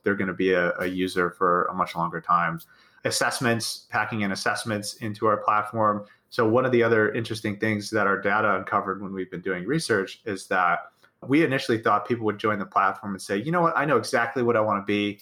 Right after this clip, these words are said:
I know exactly what I want." And that was further, that couldn't be any <laughs> further from the truth. In fact, we had a lot of people say, "You know what? I, I am doing okay right now at my current job, but I wanna see what else is out there. And I'm hoping that you can help me with that, Wiseful,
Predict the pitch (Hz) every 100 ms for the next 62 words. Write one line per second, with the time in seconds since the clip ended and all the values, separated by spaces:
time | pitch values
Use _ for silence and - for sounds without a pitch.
0 | - 151 117 117 107 - 107 95 87 90
1 | 85 - _ _ 117 135 110 110 - 123
2 | 120 131 123 151 120 113 98 - - 139
3 | 117 104 104 - 101 90 - _ _ _
4 | _ _ 110 123 120 135 107 - 160 -
5 | 117 107 - 101 98 98 _ _ _ 117
6 | 120 120 117 - 117 110 113 110 104 -
7 | _ _ _ _ 113 110 110 110 123 104
8 | 110 120 127 120 123 110 - 113 123 127
9 | 123 - 131 113 107 117 127 104 104 143
10 | 135 135 139 143 147 - 110 104 104 107
11 | 170 185 165 143 123 107 107 101 95 -
12 | 76 - - _ _ _ _ _ 101 101
13 | 135 160 143 123 107 117 113 104 87 85
14 | 80 76 - 80 78 - - -